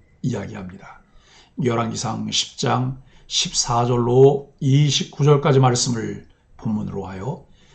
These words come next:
붙잡아야 할 것, 붙잡지 말아야 할 것이라고 하는 주제로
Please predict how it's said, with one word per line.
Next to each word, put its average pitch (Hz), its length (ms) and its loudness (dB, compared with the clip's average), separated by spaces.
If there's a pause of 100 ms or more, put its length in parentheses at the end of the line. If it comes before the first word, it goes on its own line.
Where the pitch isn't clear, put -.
(240)
붙잡아야 123 500 0
할 113 160 -8
것, 127 300 -2 (360)
붙잡지 151 540 -2
말아야 117 340 -4
할 110 120 -8
것이라고 139 420 -2
하는 131 200 2
주제로 127 540 -4